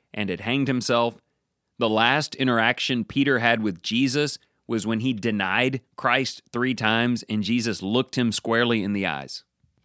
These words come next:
Since then, they had watched their rabbi be put to death on a cross.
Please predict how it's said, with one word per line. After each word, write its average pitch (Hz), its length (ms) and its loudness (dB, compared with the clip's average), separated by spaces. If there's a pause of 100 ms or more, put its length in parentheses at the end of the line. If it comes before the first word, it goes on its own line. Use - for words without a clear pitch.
(160)
Since 165 320 -2
then, 135 400 2
they 117 120 2
had 104 120 2
watched 110 560 0
their 104 400 0
rabbi 101 640 2 (240)
be 107 100 -2
put 127 300 -2
to 110 100 -2
death 92 340 -2 (100)
on 101 140 -4
a 90 60 -6
cross. - 540 -8